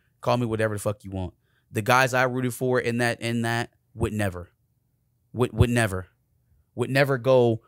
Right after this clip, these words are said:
shoot a podcast with, with, with Maurice Cheeks, and then next week Maurice Cheeks is the head coach.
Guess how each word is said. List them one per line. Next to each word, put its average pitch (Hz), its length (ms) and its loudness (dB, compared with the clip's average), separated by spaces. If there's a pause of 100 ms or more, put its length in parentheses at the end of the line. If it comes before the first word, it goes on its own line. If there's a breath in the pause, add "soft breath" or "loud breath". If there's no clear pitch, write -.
(140)
shoot - 300 0
a 139 40 0
podcast 131 960 0 (280)
with, 120 340 2
with, 120 360 0
with 117 320 0 (240)
Maurice 131 400 0
Cheeks, - 500 0 (220 soft breath)
and 143 120 2
then 139 140 4
next 147 240 4
week 151 140 4
Maurice 135 280 4
Cheeks - 300 0
is 127 80 0
the 123 80 0
head 127 180 2
coach. - 400 0